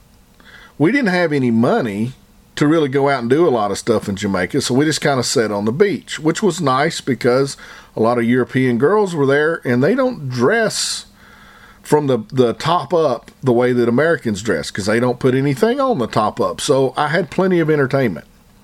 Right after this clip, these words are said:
But I went to the library that the motel was bragging about, and ninety percent of it was in Chinese. So it didn't do me any good. So I read High Rollin'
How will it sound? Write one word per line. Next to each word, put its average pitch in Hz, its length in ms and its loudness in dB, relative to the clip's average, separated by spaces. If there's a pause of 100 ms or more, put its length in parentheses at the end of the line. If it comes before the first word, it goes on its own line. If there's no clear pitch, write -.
(3000)
But 160 140 4
I 165 60 -2
went 190 240 0
to 180 80 -2
the 156 100 2
library 147 720 0
that 123 220 0
the 110 260 2
motel 131 520 0
was 107 120 -2
bragging 127 460 -2
about, 123 400 0
and 123 160 2
ninety 147 300 0
percent 151 360 0
of 131 140 2
it 123 140 0
was 113 200 -2
in 113 160 0
Chinese. 127 880 -2 (720)
So 135 140 2
it 185 80 2
didn't 160 160 0
do 143 140 2
me 127 120 2
any 110 160 0
good. 85 220 -6 (1000)
So 143 220 2
I 202 220 0
read 151 540 0
High 143 300 -2
Rollin' 170 640 2